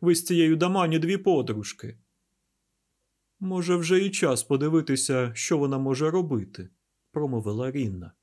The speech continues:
змірюючи Егвейн поглядом. "Ти колись пробувала направляти силу на такій відстані?"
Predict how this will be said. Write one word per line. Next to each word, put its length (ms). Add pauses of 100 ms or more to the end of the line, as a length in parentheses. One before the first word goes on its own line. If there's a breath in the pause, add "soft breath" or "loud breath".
(240)
змірюючи 640
Егвейн 380
поглядом. 560 (1200)
"Ти 320
колись 380
пробувала 520
направляти 640
силу 600
на 140
такій 340
відстані?" 640